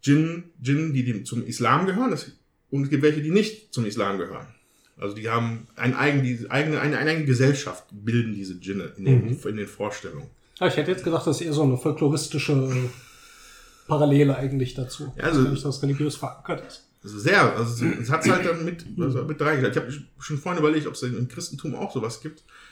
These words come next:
Speaker 1: Gibt's bestimmt. Also irgendwelche folkloristischen Sachen. Ich meine, unser Tannebaum ist ja auch ein folkloristisches Ding,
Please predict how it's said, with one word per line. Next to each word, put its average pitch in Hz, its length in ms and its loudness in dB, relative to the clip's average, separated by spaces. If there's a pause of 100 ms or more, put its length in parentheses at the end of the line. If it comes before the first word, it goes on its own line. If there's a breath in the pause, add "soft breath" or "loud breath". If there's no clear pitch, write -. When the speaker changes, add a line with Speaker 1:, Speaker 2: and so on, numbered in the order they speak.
(140)
Speaker 1:
Gibt's 131 200 -6
bestimmt. - 580 -2 (100)
Also 104 200 -6
irgendwelche 135 340 4
folkloristischen 156 560 4
Sachen. 143 140 2
Ich 135 40 4
meine, 143 140 2
unser 139 220 4
Tannebaum 104 500 0
ist 107 100 -6
ja 147 100 -2
auch - 180 -6
ein 95 260 -10 (280 soft breath)
folkloristisches 127 760 2
Ding, 151 380 0